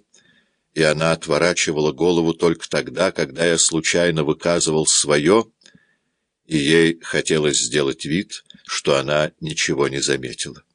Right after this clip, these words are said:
Ибо, как бывает у многих нервических натур, нервозность ближних, вероятно, слишком походящая на собственную, её раздражала. Теперь она охотнее давала понять,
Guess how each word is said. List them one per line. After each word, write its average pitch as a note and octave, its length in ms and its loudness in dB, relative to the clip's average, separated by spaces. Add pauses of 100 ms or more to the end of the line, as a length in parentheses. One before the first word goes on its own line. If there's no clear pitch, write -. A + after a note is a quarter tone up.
(840)
Ибо, A2+ 260 2
как G#2+ 240 0
бывает G2+ 420 4
у F#2 60 -4
многих F2+ 460 -2
нервических E2+ 800 -2
натур, E2 420 0 (440)
нервозность F2 800 2
ближних, E2 600 0
вероятно, E2 540 2
слишком E2+ 600 -2 (260)
походящая D#2 760 0
на C#2 100 -8
собственную, D2 800 0 (300)
её D#2 320 2
раздражала. C#2 800 -4 (1000)
Теперь C3 380 2
она C3 300 4
охотнее G#2+ 640 2
давала C#2+ 420 0
понять, C#2 640 -6